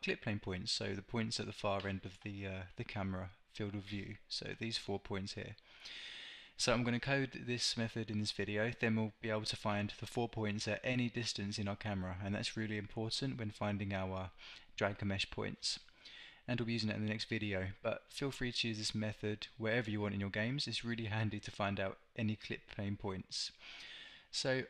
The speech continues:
I've made a new region in my mouse script called structs, and I'm gonna define a new one, a public struct. I'm gonna call it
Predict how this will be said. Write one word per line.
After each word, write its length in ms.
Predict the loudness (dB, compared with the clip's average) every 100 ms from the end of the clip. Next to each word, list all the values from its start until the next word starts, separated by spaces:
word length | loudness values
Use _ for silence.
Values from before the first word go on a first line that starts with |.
| -4
I've 100 | 0
made 220 | 2 2 4
a 20 |
new 220 | 4 4
region 300 | 4 4 4
in 60 | 4
my 220 | 4 2
mouse 260 | 2 4
script 460 | 4 4 -2 -2 -4
called 160 | -4 2
structs, 800 | 4 4 2 0 -2 2 2 0
and 340 | -2 2 2 0
I'm 100 | 0
gonna 180 | 0 0
define 320 | 0 0 0
a 60 |
new 180 | 0 0
one, 160 | 0 -2
a 80 | -4 -12 -20 -20 -8
public 560 | -6 -2 -2 -2 -6 -18 -18 _ -20 _ _ _ 2
struct. 480 | 2 4 0 0
I'm 80 | 2
gonna 160 | 2 2
call 240 | 0 0
it 80 | -2